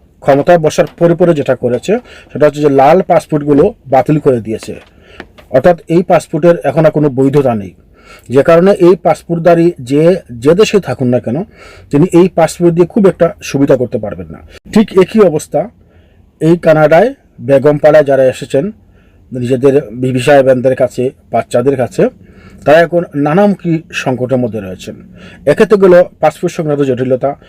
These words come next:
যে, যে পাসপোর্ট দিয়ে তারা আদতে এখানে তেমন কিছু করতে পারবেন না। এই পাসপোর্ট তারা ব্যবহার করে, আহ, অন্য দেশে পাড়ি দিতে পারবেন না, বা এই পাসপোর্ট দিয়ে এই দেশেও তারা খুব একটা সুবিধাও করতে পারবেন না বলে মনে হচ্ছে।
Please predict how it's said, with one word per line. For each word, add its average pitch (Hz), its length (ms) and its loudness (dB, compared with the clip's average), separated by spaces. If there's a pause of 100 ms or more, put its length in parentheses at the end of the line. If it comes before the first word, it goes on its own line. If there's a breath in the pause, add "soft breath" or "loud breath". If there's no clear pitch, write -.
(180 soft breath)
যে, 127 140 0 (160)
যে 131 140 0
পাসপোর্ট 143 400 -2
দিয়ে 143 100 -2
তারা 135 320 2 (320 loud breath)
আদতে 147 500 2
এখানে 139 280 0
তেমন 151 220 -2
কিছু - 220 -10
করতে - 240 -2
পারবেন 110 280 -6
না। 101 100 -14 (200)
এই 135 80 -4
পাসপোর্ট 139 480 -2
তারা 139 140 2
ব্যবহার 127 380 0
করে, 131 200 4
আহ, - 760 -4
অন্য 143 220 4
দেশে 151 200 0
পাড়ি 135 180 2
দিতে 131 200 -4
পারবেন 127 320 0
না, 127 160 -4 (440 loud breath)
বা 123 60 4
এই 139 320 0
পাসপোর্ট 147 420 -4
দিয়ে 135 520 0 (160)
এই 185 160 2
দেশেও 175 300 0
তারা 139 160 0
খুব 190 240 -2
একটা 151 320 0
সুবিধাও 170 400 2
করতে 120 220 -12
পারবেন 110 280 -12
না 113 80 -10
বলে 107 180 -10
মনে 104 180 -12
হচ্ছে। - 320 -20